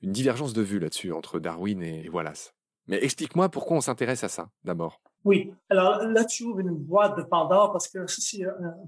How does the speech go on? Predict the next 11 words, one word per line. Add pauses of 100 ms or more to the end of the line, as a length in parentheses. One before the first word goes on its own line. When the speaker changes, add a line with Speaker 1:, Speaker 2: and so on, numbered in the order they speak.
Speaker 2:
point
complexe. (160)
Je
vais
essayer
de
résumer
ça
simplement. (880)
Darwin
savait